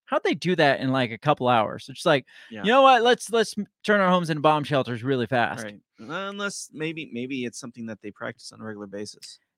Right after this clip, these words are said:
Speaker 1: And they were using them as panic rooms. Israel's military ordered residents to shelter inside, saying on the radio, "We will reach you." By late evening, Israeli troops were still working to clear communities overrun by Hamas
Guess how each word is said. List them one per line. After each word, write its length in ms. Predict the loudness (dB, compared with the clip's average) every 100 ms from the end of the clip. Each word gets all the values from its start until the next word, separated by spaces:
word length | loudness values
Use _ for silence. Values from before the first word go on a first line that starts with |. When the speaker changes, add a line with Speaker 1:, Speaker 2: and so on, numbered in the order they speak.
| 0
Speaker 1:
And 260 | 6 6 8
they 120 | 8
were 120 | 8
using 400 | 4 2 0 4
them 180 | 6 6
as 100 | 2
panic 420 | 0 2 2 0
rooms. 440 | -2 -4 -6 -16 -20 _ _
Israel's 420 | 4 6 8 6 6
military 600 | 6 4 6 8 8 6
ordered 420 | 4 4 4 2
residents 400 | 0 0 -6 -8
to 100 | -4
shelter 380 | 0 2 2 -2
inside, 440 | 2 6 6 4
saying 240 | 0 -2
on 80 | -2
the 100 | 0
radio, 520 | 2 2 2 2 0 -4
"We 200 | -2 0
will 220 | 2 2 2
reach 300 | -2 -2 -2
you." 260 | -2 -2 -6 _ _ _ _ _ _ _ 2
By 140 | 6
late 220 | 6 6
evening, 420 | 4 2 0 0 -2
Israeli 460 | -2 2 4 4
troops 380 | 0 -6 -8 -8
were 80 | -10
still 300 | 0 2 4
working 380 | 2 2 -4 -8
to 100 | -10
clear 420 | -6 -2 0 0
communities 720 | -2 -6 -4 -4 -4 -4 -4 0
overrun 640 | 0 2 0 0 0 2
by 280 | 4 4 2
Hamas 540 | -2 -2 0 -2